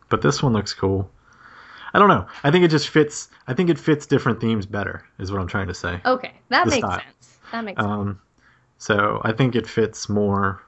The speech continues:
Speaker 1: of a realistic theme, in my opinion. Kinda like the archaeology.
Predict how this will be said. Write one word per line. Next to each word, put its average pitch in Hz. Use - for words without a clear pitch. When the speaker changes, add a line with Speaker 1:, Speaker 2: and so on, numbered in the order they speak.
Speaker 1:
of 101
a 101
realistic 101
theme, 87
in 101
my 95
opinion. 90
Kinda 98
like 92
the 107
archaeology. 95